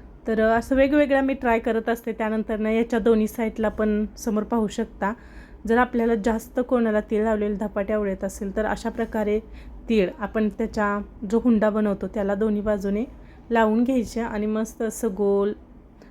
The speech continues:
अलगद हाताने हे थापून घ्यायचं. तर, अ, समोर पाहू शकता, जास्त तीळ लावलेलं हे एका बाजूने, त्यानंतर हे दोन्ही बाजूनी लावलेलं आहे. तर आता हे मस्त असं मी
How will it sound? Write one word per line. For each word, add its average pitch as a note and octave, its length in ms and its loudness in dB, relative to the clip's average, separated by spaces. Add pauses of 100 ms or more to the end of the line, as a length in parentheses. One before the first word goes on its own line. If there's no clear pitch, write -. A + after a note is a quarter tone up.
(140)
अलगद G#3 360 0
हाताने G#3 300 -2
हे G#3 120 0 (100)
थापून G#3 380 -2
घ्यायचं. F3+ 380 -4 (680)
तर, G3+ 260 0
अ, G3+ 60 -2
समोर G#3+ 300 0
पाहू A3 240 -2
शकता, G#3+ 480 -4 (600)
जास्त G3+ 400 0 (120)
तीळ A#3+ 140 4
लावलेलं G#3+ 380 2
हे G#3+ 120 0
एका G#3 300 0
बाजूने, F#3+ 460 0
त्यानंतर G3+ 440 -2
हे G#3+ 160 0
दोन्ही G#3 340 4
बाजूनी G3 460 0
लावलेलं F#3 400 0
आहे. - 640 -8 (260)
तर A3 100 2
आता G#3+ 200 2
हे A3 140 2
मस्त A#3+ 360 2
असं A#3+ 240 0
मी A3+ 140 2